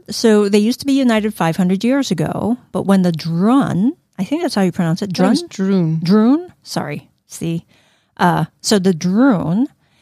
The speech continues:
Speaker 1: which is the evil force, it terrorizes both humans and dragons by turning everything they touch into stone. And the last dragon, whose name is Sisu, uh, created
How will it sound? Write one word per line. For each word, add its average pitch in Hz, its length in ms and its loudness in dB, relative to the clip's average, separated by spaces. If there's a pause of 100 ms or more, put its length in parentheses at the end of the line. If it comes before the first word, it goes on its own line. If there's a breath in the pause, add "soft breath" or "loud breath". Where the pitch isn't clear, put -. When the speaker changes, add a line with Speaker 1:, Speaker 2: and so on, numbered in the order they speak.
(180)
Speaker 1:
which 196 200 0
is 185 100 0
the - 160 -2
evil 185 180 2
force, 160 640 -2
it 180 240 -4
terrorizes 202 580 2
both 160 220 -2
humans 175 360 0
and 165 80 0
dragons 156 500 -2
by 160 120 -4
turning 165 360 -4 (160)
everything 226 480 2
they 175 140 -2
touch 160 320 -4
into 180 320 -2
stone. - 520 -4 (680 loud breath)
And 175 480 2 (120)
the 180 140 -2
last 190 320 0
dragon, 208 560 0 (440)
whose 180 180 0
name 175 200 0
is 156 100 -6
Sisu, 226 580 -2 (800)
uh, 185 260 4
created 214 640 0